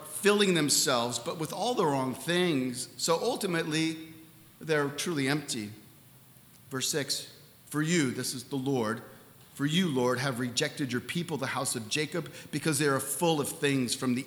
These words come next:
east and of fortune tellers like the Philistines, and they strike hands with the children of foreigner. Their land is filled with silver and gold, and there is no end to their treasures. Their land is filled with horses. There is no end to their chariots. Their land is filled with idols. They bow down to the work of their hands,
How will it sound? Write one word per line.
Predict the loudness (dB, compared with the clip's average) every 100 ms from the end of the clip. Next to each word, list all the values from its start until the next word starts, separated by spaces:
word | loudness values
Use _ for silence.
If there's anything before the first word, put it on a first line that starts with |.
| -4
east | -2 -2 -2
and | -2
of |
fortune | -2 -4 0 -2
tellers | 0 -2 -2
like | -2
the | -2
Philistines, | -4 -4 -2 -2 -2 -2
and | -2
they | -4
strike | -4 -4 -4 -4
hands | -4 -2 -4
with | -8
the | -10
children | -8 -6 -4 -6 -8 -8
of | -8
foreigner. | -4 0 2 2 2 -2 -6 -4
Their | 0
land | 2 2
is | 2 -2
filled | 0 2 4 2 0
with | 0
silver | 0 0 0 -2
and | 0
gold, | 2 2 2 -2 -8 0
and | 2
there | 2
is | 2
no | 0 2
end | 2
to | 0
their | -2
treasures. | -2 -2 -2 -2 -4
Their | -2 0
land | 0 0
is | 0
filled | -2 2 2 2 0 -2
with | -4
horses. | -2 0 0 -2 -6 -12 -4
There | 0
is | 2 2
no | 0 0
end | 0
to | -2
their | -4
chariots. | -2 0 2 0 -2
Their | -2 -2
land | -2 -2
is | -4
filled | -4 2 4 4 0
with | -2
idols. | 2 2 2 0 -4 -10 -6
They | -2
bow | 2 4 4
down | 4 2
to | 0
the | -4 -2
work | -2 -2
of | -2
their | -2
hands, | -2 0 2 2 0 -4 -8